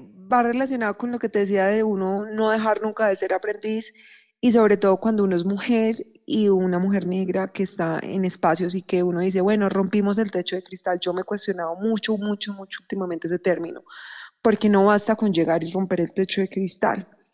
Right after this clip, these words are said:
porque todos los días uno tiene que seguir construyendo, aprendiendo, eh, confrontándose incluso, que no es un tema de, de luchar y pelear, sino de,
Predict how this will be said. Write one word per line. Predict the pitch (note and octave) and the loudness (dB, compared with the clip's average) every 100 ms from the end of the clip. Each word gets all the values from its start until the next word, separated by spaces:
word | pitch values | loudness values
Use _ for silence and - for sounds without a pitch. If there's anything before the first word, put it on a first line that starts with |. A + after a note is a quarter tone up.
| _ _ | _ _
porque | A3+ A3 | 2 2
todos | G#3 A3 G3+ G3 G3 | 2 4 6 6 6
los | A3 G3+ | 2 2
días | G3 F#3 F#3 - | 2 2 0 -4
uno | G3+ F#3+ F#3+ | -2 -2 -2
tiene | G3 F#3+ | -2 0
que | G3+ | 0
seguir | G3+ F#3 G#3 - | -2 0 -2 0
construyendo, | G#3 - G3+ G3 G3 F#3 F#3 | -2 -2 -4 -2 -2 -2 -2
aprendiendo, | - - G3 F#3 F#3+ G3 G3 F#3+ G3 G3 - - - - | -4 -4 -8 -6 -2 0 0 2 2 2 -4 -12 -10 2
eh, | G3+ F#3+ E3+ | 4 6 2
confrontándose | - G#3+ G3 G3+ G3 G#3+ G#3 G3 G3 | 2 0 4 2 2 2 2 2 2
incluso, | A3 G#3 G#3 G3 F#3 G3 G3 G3 | 0 0 0 0 2 0 -2 -2
que | G#3+ | 0
no | G3+ | 2
es | G3 | 0
un | G#3 | 0
tema | A#3 A#3 | 0 2
de, | G#3 - | 0 0
de | G3 | 0
luchar | G3 G3 G#3 F#3+ | 0 -2 0 0
y | |
pelear, | G#3 A#3 A3 G#3+ G#3+ | -2 0 2 2 0
sino | G#3 F#3 | -4 -2
de, | F3 F3 F#3+ | -2 -4 -8